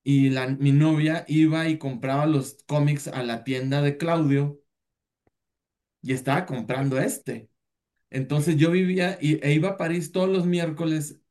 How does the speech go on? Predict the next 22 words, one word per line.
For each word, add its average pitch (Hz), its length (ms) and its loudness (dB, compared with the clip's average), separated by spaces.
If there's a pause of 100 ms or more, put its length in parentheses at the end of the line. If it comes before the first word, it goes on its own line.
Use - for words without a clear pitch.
(520)
y 143 320 -2 (240)
salió 143 500 2
mensualmente. 175 1040 0
Entonces 127 640 -6
iba 156 400 4
yo 151 400 -2 (240)
a 135 640 -4 (1120)
ojearlo 143 680 0
ahí 180 160 2
porque 147 300 -4
dije, 135 220 -2
"Lo 120 120 -4
quiero 165 240 -4
comprar", 160 340 -2
pero 143 120 2
dije, 131 120 -2
"¿Para 117 160 -10
qué 143 120 -2
lo 160 180 2
compro 220 460 0
dos 196 280 -2
veces 220 540 -2